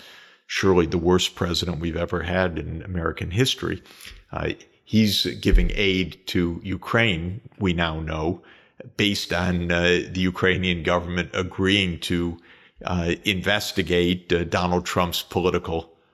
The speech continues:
foes. Oh, this is straight corruption in the United States. So the aid is being used for the, uh, political objectives of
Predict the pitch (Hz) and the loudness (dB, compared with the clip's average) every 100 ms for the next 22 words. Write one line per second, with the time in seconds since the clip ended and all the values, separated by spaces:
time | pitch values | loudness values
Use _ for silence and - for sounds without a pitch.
0 | _ - 143 113 - - - - _ - | _ -2 0 2 0 -4 -8 -12 _ -20
1 | - 240 92 87 - 90 87 85 - - | -12 -6 -4 -4 -2 -2 -2 -4 -6 -6
2 | - - - - - 101 95 90 - - | -8 -6 -4 -4 0 2 2 -2 -8 -6
3 | 98 90 98 - - 80 82 80 80 80 | 0 2 2 -2 -6 -4 -6 -4 -4 -4
4 | 80 78 - - 101 78 - 85 76 82 | -4 -4 -6 0 0 0 -4 -4 -6 -4
5 | 87 90 85 80 - 85 82 82 82 82 | 0 0 0 -4 -6 -8 -6 -6 -4 -4
6 | - - 80 80 80 73 82 78 - - | -8 -8 -4 -4 -4 -6 -6 -8 -12 -20
7 | - - - - 78 76 - - 85 92 | -20 -20 -12 -6 -4 -4 -6 -6 0 2
8 | 90 85 82 85 - - - - - 95 | 2 0 0 0 -4 -8 -14 -10 -4 -2
9 | - 98 90 - 90 82 - - 95 90 | 0 0 0 -2 -2 -2 -4 -2 0 0
10 | 80 - | -4 -14